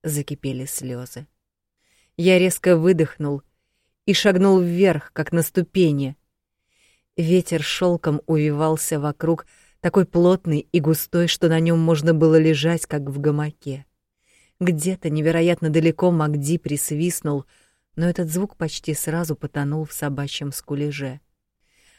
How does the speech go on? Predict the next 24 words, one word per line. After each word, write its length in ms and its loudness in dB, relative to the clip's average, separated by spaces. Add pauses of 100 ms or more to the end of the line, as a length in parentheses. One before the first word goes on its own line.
Хотя 280 0
мне 160 4
никогда 420 2
не 140 2
предоставлялась 880 0
возможность 720 -2 (360)
посмотреть 520 0
на 120 2
этот 220 -2
номер 260 2
со 160 -2
стороны, 600 0 (720)
я 180 4
примерно 500 4
представляю, 800 0
как 280 -6
он 160 -2
выглядит. 640 -4 (880)
Сначала 580 2
волшебник 720 0
водит 380 0
меня 240 0
по 160 -2
кругу, 480 -2